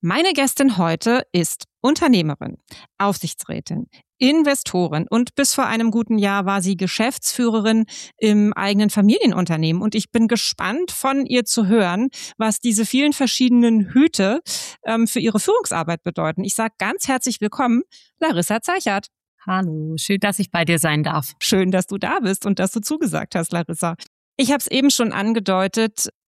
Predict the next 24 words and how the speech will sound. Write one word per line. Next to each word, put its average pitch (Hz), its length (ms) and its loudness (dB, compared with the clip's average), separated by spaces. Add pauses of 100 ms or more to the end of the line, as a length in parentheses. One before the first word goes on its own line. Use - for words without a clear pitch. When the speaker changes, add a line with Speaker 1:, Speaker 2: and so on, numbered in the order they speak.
(340)
Speaker 1:
du 233 120 0
bist 233 280 -2
unglaublich 262 480 0
umtriebig, 269 1120 0
hast 233 180 -4
ganz 214 240 -6
viele 247 280 -2
verschiedene 233 680 -2 (380)
Hüte - 420 0
auf. 226 260 -2
Ich 190 100 -4
könnte 240 320 0
noch 214 220 0
mehr 226 260 2
erwähnen. 220 720 0
Du 214 220 -4 (220)
bist - 460 -6 (120)
auch 233 600 -2
im 220 140 0
Vorstand 285 920 -2
des 208 120 -2
Verbandes 214 840 -2
Deutscher 220 480 0
Unternehmerinnen. 196 840 2